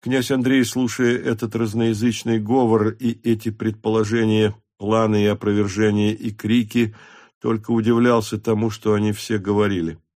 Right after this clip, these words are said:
Те давно и часто приходившие ему во время его военной деятельности мысли, что нет и не может быть никакой военной науки, и поэтому не может быть никакого так называемого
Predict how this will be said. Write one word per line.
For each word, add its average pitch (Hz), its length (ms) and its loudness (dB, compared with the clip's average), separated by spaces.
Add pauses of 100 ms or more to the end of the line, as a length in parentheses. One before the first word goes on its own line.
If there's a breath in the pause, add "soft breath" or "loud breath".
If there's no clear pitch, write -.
(760)
Те 143 260 0
давно 120 360 2
и 113 80 2
часто 113 380 -6
приходившие 113 760 -2
ему 110 260 0
во 101 200 0
время 104 360 2
его 104 280 2
военной 104 520 0
деятельности 101 760 -2
мысли, 107 520 -2 (400 loud breath)
что - 280 -6
нет 113 320 0
и 104 100 0
не 104 100 0
может 107 400 0
быть 107 300 -4
никакой 104 500 -4
военной 104 640 0
науки, 113 840 -2 (340 loud breath)
и 98 120 -4
поэтому 104 460 0
не 120 100 6
может 127 320 4
быть 113 200 2
никакого 113 560 -2
так 107 240 -6
называемого 107 1000 0